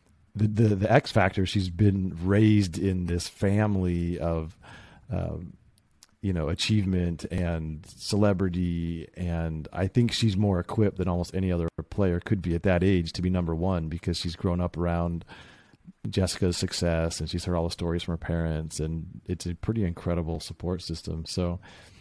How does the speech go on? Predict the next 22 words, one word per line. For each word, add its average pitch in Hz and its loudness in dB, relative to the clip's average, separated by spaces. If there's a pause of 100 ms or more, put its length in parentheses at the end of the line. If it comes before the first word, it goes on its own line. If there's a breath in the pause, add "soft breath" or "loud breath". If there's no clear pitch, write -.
(340 loud breath)
I'll 123 6
be 151 8
curious 147 10
to 113 0
see 101 4
how 85 2
she 92 -2
does 85 0
with 78 -2
it, 76 -2
because 85 -2
it, 101 -2 (240)
it's, - -8
I, 92 0
I've 87 0
been 110 4
around 95 4
players 90 2
in 85 -2
that 82 -2
moment 87 -2
when 80 -4